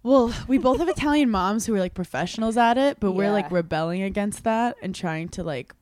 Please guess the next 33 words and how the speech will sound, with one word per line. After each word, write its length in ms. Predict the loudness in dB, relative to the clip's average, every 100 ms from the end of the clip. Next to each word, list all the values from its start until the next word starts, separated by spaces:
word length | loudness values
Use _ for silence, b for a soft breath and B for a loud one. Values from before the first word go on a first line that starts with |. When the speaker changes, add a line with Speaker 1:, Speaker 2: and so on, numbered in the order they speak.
| -8
Speaker 1:
break 380 | -4 -4 -6 -6
the 320 | -4 -2 -4
cycle. 640 | -8 -8 -6 -4 -4 -4 -8 -2
Speaker 2:
I 140 | 0
feel 160 | 2 2
like, 140 | 2
I'm 140 | 0
trying 180 | -2 -2
to 60 | -2
think, 180 | -4 -4
like, 160 | -6 -4
do 120 | -4
I 80 | -2
do 180 | -4 -6 -8
anything 520 | -8 -6 -8 -8 -10
for 380 | -12 -8 -6 -6
Craig? 560 | -8 -6 -6 -6 -10 -18 -20 -20 _ _ _ -20 -20 -20 _
Speaker 1:
I 120 | -8
feel 220 | -4 -2 0
like 260 | 0 -2
you're 160 | -2 0
like 160 | -2
me. 220 | -4 -8 -6
You're 180 | -4
emotionally 540 | -4 -4 -6 -8 -12 -12
supportive. 500 | -12 -10 -10 -6 2
Speaker 2:
Honestly, 460 | 4 4 0 -2 0
I 140 | 2 4
had 200 | 4 2
an 120 | 2
ex-boyfriend 680 | -2 -4 -6 -4 -2 -4 -2
one 180 | -4
time 480 | -4 -2 -2 -4 -8